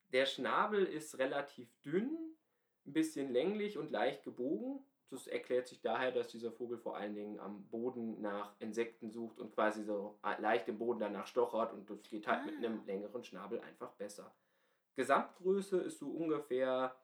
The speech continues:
Speaker 1: fünfundzwanzig bis dreißig Zentimeter, so in der Range sind wir unterwegs.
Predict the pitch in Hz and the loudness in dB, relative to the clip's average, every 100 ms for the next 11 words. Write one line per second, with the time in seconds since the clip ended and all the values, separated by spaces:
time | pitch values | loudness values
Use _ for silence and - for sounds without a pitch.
0 | _ _ _ _ _ 143 131 131 - 110 | _ _ _ _ _ -4 0 0 2 2
1 | 113 117 117 - 98 101 107 - 113 107 | 2 -4 -8 -6 -2 -2 -2 -6 -4 -2
2 | 98 135 160 143 127 117 110 107 - _ | -2 -2 2 2 0 -2 -4 -6 -10 _
3 | _ 110 110 113 123 123 120 110 98 101 | _ -2 2 4 2 2 -6 -6 -6 -6
4 | 110 131 151 151 - | -6 -4 -4 -4 -10